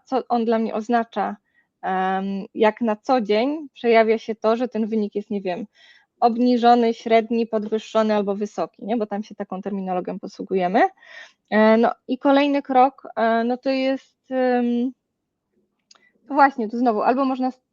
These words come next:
z trenerem to poćwiczyć, ale można też samemu, e, tak jak Wam przed chwilą pokazywałam,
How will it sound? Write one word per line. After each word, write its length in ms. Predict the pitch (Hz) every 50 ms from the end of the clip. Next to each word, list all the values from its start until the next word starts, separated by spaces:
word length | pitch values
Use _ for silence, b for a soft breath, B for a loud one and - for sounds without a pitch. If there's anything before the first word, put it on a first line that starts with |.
| _ -
z 100 | _ _
trenerem 500 | _ - 254 247 240 240 226 220 220 220
to 80 | 214 226
poćwiczyć, 520 | 214 - 214 - - 226 208 - 247 247
ale 140 | - 277 302
można 280 | 311 320 311 285 294 294
też 180 | - 285 269
samemu, 540 | - - 269 269 269 269 269 240 208 202 208 b b b b b b b b _ -
e, 580 | 208 202 202 202 202 208 214 208 214 208 214 214 -
tak 160 | 285 226 -
jak 220 | 240 220 220 -
Wam 300 | 220 220 214 226 226 220
przed 220 | - - 240 220 -
chwilą 280 | - 240 233 226 226
pokazywałam, 960 | 220 220 - 220 226 208 - 208 208 202 202 202 208 220 233 254 262 254 254